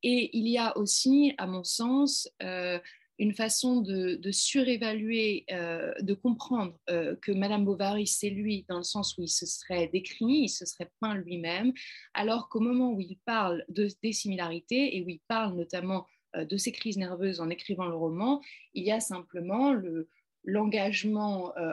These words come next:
absolu et, et physique, euh, d'un auteur qui va jusqu'à ressentir empathiquement, euh, ce qu'il fait éprouver à son personnage de roman. Et donc, il faut pas, euh, gonfler, à mon sens, ce rapprochement. Cela étant dit,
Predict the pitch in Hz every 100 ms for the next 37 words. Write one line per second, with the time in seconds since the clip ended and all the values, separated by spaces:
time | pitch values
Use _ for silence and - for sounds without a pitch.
0 | 170 170 - - 185 214 277 233 170 -
1 | 170 - 220 202 311 - - - _ _
2 | - 175 165 160 170 165 165 214 254 -
3 | - 175 202 190 170 - 165 170 170 170
4 | 160 - 226 196 160 160 - - 165 175
5 | 226 _ _ _ - 165 165 - 160 -
6 | 185 180 - 175 190 233 180 - 156 170
7 | - 175 202 202 - 185 170 160 139 _
8 | - - 180 202 202 170 185 180 202 220
9 | 208 170 160 160 202 208 - 185 170 226
10 | - 170 160 156 - 185 214 - - -
11 | - - 196 190 - 180 - - _ -
12 | - - - - - 247 165 147 156 180
13 | 269 294